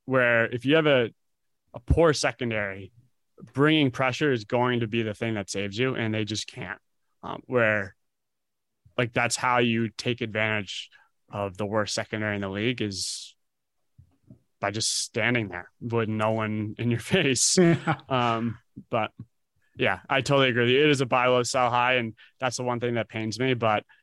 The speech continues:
Speaker 1: like, this just, it's just, yeah.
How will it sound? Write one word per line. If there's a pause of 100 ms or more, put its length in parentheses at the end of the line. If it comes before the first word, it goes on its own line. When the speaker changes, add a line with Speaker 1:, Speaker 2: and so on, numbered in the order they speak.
(320)
Speaker 1:
like,
this
just, (140)
it's
just, (1120)
yeah.